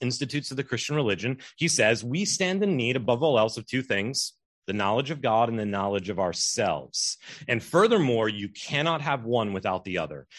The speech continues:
If you try to know God without knowing yourself,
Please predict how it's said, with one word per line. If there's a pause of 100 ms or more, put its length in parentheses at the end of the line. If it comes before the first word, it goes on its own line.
(140)
If
you
try
to
know
God
without
knowing
yourself,